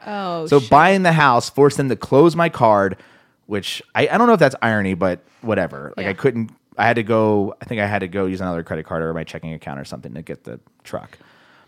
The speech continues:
Speaker 2: But I shouldn't have bought that house, and
Speaker 1: Right.
Speaker 2: obviously I'm still paying for it.
Speaker 1: Well, what's your t-, what was your turning point moment?
Speaker 2: My turning point moment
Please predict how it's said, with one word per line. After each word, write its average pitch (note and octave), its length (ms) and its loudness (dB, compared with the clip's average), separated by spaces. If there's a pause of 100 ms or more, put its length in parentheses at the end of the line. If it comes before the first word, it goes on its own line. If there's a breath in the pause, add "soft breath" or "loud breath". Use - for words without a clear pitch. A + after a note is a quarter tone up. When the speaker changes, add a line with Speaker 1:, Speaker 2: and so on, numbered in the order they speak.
Speaker 2:
But C#3+ 140 6
I E3 160 4
shouldn't E3+ 280 0
have C#3 100 -2
bought B2+ 200 4
that G#2+ 160 2
house, F2+ 420 -6
and A#2+ 80 -4
Speaker 1:
Right. G#2+ 80 4
Speaker 2:
obviously G#2+ 300 -2
I'm G2 80 -4
still B2 240 0
paying F#2+ 260 -6
for F#2 320 -2
it. G2 80 -4
Speaker 1:
Well, C4+ 140 -4
what's E4 260 -4
your F4 140 -6
t-, - 120 -16
what A#3+ 140 -8
was C4+ 160 -10
your C4+ 120 -10
turning C4+ 360 -10
point - 240 -18
moment? A2 360 -18 (640 soft breath)
Speaker 2:
My C3+ 140 4
turning A3+ 360 2
point D#3 320 0
moment A2 540 0